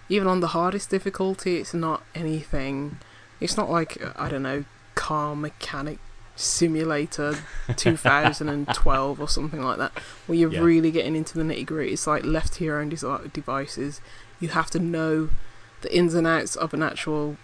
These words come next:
Speaker 1: automobile. It's like, no, here's, here's the radiator. You, you hold down R two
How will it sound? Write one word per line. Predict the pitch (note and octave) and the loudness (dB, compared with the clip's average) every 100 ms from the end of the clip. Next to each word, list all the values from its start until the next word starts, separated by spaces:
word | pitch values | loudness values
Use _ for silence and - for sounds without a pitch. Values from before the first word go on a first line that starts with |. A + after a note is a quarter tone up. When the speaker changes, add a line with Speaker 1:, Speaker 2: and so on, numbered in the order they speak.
| - - | -20 -4
Speaker 1:
automobile. | D#3 D#3 D#3 D3 C#3 C3 C#3+ - - | 2 2 2 0 0 0 -2 -8 -8
It's | D#3+ | -2
like, | E3+ E3+ | 0 2
no, | F#3+ A3 G#3+ | 4 4 4
here's, | G#3 A3+ G#3+ - - - - G#3 | 4 4 4 2 -4 -8 -6 -4
here's | A3+ | -2
the | G#3 | 0
radiator. | F3 F3 E3 D3+ G2 | 2 4 2 0 0
You, | B2 F3+ | -2 -2
you | F3 E3 E3 D#3 - - | -2 -4 -6 -8 -16 -18
hold | - F#3 F#3 | 0 4 4
down | F3 F3 E3+ | 4 2 2
R | D#3+ E3+ | 2 0
two | - D#3 D#3 D#3 | 0 0 0 -2